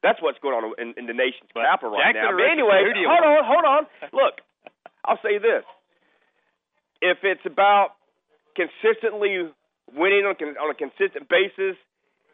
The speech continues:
Speaker 1: and getting into the playoffs and maybe, uh, making a go of it, I, I'd want Lamar Jackson.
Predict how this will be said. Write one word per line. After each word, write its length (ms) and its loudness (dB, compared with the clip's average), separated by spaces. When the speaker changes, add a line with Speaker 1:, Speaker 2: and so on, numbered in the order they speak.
Speaker 1:
and 200 -4
getting 240 0
into 140 -4
the 80 -4
playoffs 640 0
and 280 -10
maybe, 560 0
uh, 480 0
making 320 -2
a 60 -4
go 340 2
of 80 -2
it, 140 -2
I, 240 0
I'd 220 -2
want 200 -4
Lamar 280 -2
Jackson. 560 -2